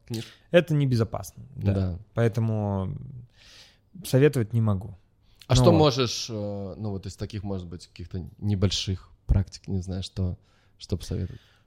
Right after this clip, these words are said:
Speaker 2: Эм, Д П Д Г.
Speaker 1: Что это?
Speaker 2: А, это раб-,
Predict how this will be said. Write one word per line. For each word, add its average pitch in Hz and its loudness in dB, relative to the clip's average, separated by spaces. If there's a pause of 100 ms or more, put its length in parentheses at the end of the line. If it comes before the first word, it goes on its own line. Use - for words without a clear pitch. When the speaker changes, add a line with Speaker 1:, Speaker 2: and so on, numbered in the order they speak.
(400)
Speaker 2:
Эм, 110 -2
Д 110 4
П 143 4
Д 123 2
Г. 98 -4 (540)
Speaker 1:
Что - -4
это? 95 -6 (600)
Speaker 2:
А, 104 0
это 104 -4 (560)
раб-, 110 -4